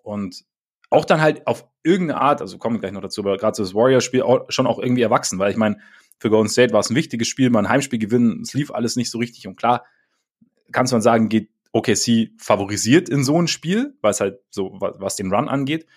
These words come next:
Grundsätzlich aber weißt du ja, in, in Golden State steckt halt theoretisch immer noch sehr, sehr viel und dann sah es ja auch lang so aus, als, als würden die Warriors dieses Spiel gewinnen.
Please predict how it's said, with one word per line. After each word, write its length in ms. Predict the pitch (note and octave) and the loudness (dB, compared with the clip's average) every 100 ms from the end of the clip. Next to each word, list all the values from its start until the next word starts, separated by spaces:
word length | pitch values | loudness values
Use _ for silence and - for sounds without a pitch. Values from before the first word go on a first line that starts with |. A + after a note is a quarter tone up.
| _ _ _ _ _ - | _ _ _ _ _ -6
Grundsätzlich 540 | A#2 B2 C3 C3 B2 | -2 2 2 2 2
aber 420 | A#2+ A#2+ A2+ - | 4 4 2 0
weißt 280 | A2 B2 A#2+ | 0 0 2
du 40 | |
ja, 280 | A#2 A2 G#2+ - - - - - | 2 2 2 -6 -20 -20 -20 -20
in, 200 | - A2+ | -10 -8
in 120 | A2+ | -4
Golden 220 | A2 A2+ A#2 | 0 2 2
State 220 | A#2 A#2 | 2 2
steckt 260 | - C3 - | 2 0 2
halt 220 | A2+ - _ _ _ _ _ | 0 -2 _ _ _ _ _
theoretisch 400 | - A2 C3 C3 | 0 2 2 -2
immer 140 | B2 | 0
noch 120 | A#2 G2 | 0 2
sehr, 180 | A2 | 0
sehr 100 | G#2 | 0
viel 260 | G2 C#3+ G#2+ | -2 -2 -2
und 140 | F#2 | -2
dann 260 | G#2 G#2+ G2+ _ _ _ | -2 0 -2 _ _ _
sah 200 | - A2+ | 0 2
es 80 | A#2 | 2
ja 80 | F2 | 0
auch 120 | G2 | 0
lang 200 | G#2+ G#2 | -2 0
so 100 | G2+ | 2
aus, 240 | A#2 A#2+ | 4 4
als, 300 | - F#2 - | 0 -6 -8
als 180 | - G2 | -8 -6
würden 140 | G2+ G2+ | -2 0
die 60 | |
Warriors 260 | F#2+ G2+ G2 | 2 2 0
dieses 180 | F#2+ F#2 | -4 -8
Spiel 200 | - F#2 | -4 -2
gewinnen. 380 | F#2 A2 - | 0 -2 -4